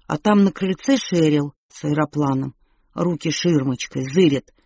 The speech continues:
сквозь сетчатую дверь. "Шерил?" ахнула Уилла. "Ну да, я ж сказал", Магнус ей: "Отвали, толстуха". Шерил отпрыгнула, он вышел на крыльцо. Я говорю: "Всё, Магнус, кроме шуток".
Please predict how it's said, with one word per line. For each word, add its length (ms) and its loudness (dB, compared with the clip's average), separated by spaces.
сквозь 340 -4
сетчатую 600 -2
дверь. 340 0
"Шерил?" 760 -4
ахнула 460 -2
Уилла. 400 -2
"Ну 260 2
да, 220 4
я 180 2
ж 40 -6
сказал", 520 -2
Магнус 480 2
ей: 280 0
"Отвали, 460 4
толстуха". 760 -2
Шерил 440 4
отпрыгнула, 760 0
он 200 0
вышел 300 0
на 120 2
крыльцо. 680 -2
Я 160 2
говорю: 220 4
"Всё, 280 6
Магнус, 460 6
кроме 320 6
шуток". 520 -4